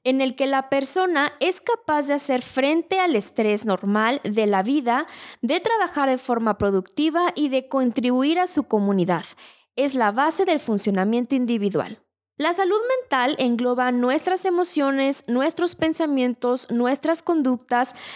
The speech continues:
la manera en cómo interactuamos con los demás, con los familiares, con la pareja, en el trabajo, con los amigos. Cómo disfrutamos de nuestra vida en general.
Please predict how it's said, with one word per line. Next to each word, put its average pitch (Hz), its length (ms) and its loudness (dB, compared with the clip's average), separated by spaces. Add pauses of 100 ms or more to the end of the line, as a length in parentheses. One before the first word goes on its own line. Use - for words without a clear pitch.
(100)
la 220 180 0
manera 247 440 0
en 262 160 0
cómo 330 260 -2 (100)
interactuamos 240 680 -2
con 202 220 0
los 185 120 2
demás, 233 600 0
con 240 160 2
los 202 160 0
familiares, 247 840 0
con 214 160 0
la 190 160 0
pareja, 262 580 0
en 214 140 2
el 196 140 0
trabajo, 294 640 0
con 214 180 0
los 196 180 0
amigos. 202 520 0 (400)
Cómo 359 320 0
disfrutamos 277 800 0
de 208 100 2
nuestra 185 380 0
vida 233 180 0
en 262 80 2
general. 247 580 -2